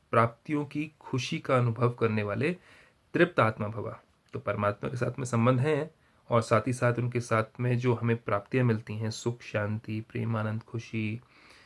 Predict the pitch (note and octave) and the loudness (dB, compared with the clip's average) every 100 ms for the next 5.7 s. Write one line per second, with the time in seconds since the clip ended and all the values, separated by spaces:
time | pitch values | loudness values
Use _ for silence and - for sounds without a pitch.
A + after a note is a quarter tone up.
0 | _ - A#2+ A2+ B2+ B2 - G#2 - _ | _ -4 -2 0 -2 -4 -2 -4 -4 _
1 | _ _ _ _ _ C#3 D#3+ E3 - - | _ _ _ _ _ -2 0 -2 -6 0
2 | E3+ E3+ E3+ - B2 G#2+ - - A2 G#2+ | 2 4 0 2 4 4 -2 -6 -4 -4
3 | B2+ A2+ C#3 - C3 B2 - G#2 G#2 B2 | -4 -4 -4 -4 -4 -4 -6 -6 -6 -12
4 | - _ _ - - _ - B2 A2+ A#2 | -14 _ _ -20 -20 _ -14 0 4 4
5 | C#3 D3 A#2+ G2+ A2 F3+ | 4 2 0 0 -2 -2